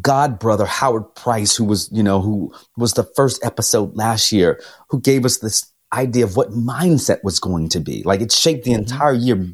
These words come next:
Speaker 1: mindset, listens to the show. What we do right now is so important to shifting how people live, because people are looking for leadership. They're looking for some way out. As I say,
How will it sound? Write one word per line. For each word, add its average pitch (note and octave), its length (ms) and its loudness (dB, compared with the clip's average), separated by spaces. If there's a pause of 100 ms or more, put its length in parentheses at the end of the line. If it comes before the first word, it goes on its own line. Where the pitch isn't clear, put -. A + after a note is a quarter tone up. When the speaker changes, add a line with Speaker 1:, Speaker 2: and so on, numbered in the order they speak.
(120)
Speaker 1:
mindset, C#3+ 500 2 (500)
listens C3 480 2
to - 120 -2
the F#2 80 -6
show. D#2 460 -2 (1200)
What F#3+ 260 2
we A3+ 120 4
do D#3+ 260 2
right C3+ 260 0
now B2 280 2
is G#2+ 80 0
so C#3+ 440 2
important G2+ 840 -2
to G#2 380 0 (560)
shifting E3 440 0
how A#2+ 200 2
people C#3 400 0
live, B2 160 4
because - 240 0
people - 280 -2
are C3+ 160 2
looking B2+ 420 0
for G#2+ 180 -2
leadership. C3+ 720 -2 (460)
They're E3 140 6
looking F3+ 440 2
for C#3 140 -2
some D3 440 0
way C3 280 0 (200)
out. A2+ 460 0 (880)
As G2 140 2
I A2 60 4
say, F#2+ 320 0